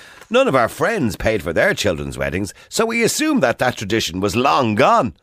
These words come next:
I feel like our daughter will blame us for ruining her dream wedding if we don't pay up.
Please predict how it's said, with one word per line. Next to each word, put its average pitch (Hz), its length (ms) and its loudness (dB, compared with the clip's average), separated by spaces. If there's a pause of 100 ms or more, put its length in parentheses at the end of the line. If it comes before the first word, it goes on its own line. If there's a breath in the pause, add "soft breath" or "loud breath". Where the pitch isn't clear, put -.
(400 soft breath)
I 208 100 2
feel 294 220 0
like 226 200 2
our 156 100 4
daughter 160 340 4
will 135 200 2
blame 196 440 0
us 120 140 0
for 139 160 -2
ruining 190 440 0
her 143 120 2
dream 151 420 -2
wedding 160 380 0 (220 loud breath)
if 185 100 0
we 233 140 0
don't 240 340 2
pay 226 180 2
up. 269 240 2